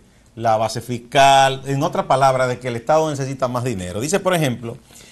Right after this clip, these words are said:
que el fortalecimiento del marco de política fiscal debería apoyar los esfuerzos para mejorar la posición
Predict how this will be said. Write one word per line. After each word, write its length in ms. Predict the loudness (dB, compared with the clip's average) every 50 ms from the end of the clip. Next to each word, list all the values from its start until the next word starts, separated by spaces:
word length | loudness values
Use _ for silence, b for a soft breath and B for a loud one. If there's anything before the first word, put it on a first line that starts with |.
| B B B B
que 100 | _ 2
el 80 | 2 4
fortalecimiento 1000 | 6 4 4 6 6 4 4 4 2 2 0 0 2 2 2 2 2 2 2 2
del 140 | 2 2 2
marco 360 | 2 2 2 2 0 -2 -2
de 120 | -2 -2
política 720 | -2 0 0 2 2 2 0 -2 -2 -4 -8 -2 0 -2 0
fiscal 560 | 0 -4 -8 -8 -8 -4 -2 -2 -2 -2 -2
debería 440 | -2 2 2 2 2 4 6 4 4
apoyar 400 | 4 4 2 2 4 4 2 4
los 200 | 2 0 -2 -2
esfuerzos 560 | -4 -4 -4 0 0 0 0 2 -2 -2 0
para 160 | 2 0 0
mejorar 480 | 0 -2 -4 -2 0 2 2 2 2 2
la 180 | 0 -2 0
posición 960 | -2 -2 -2 -2 -2 -4 -6 -6 -6 -6 -4 -2 -2 -2 -2 -2 -6 -12 -16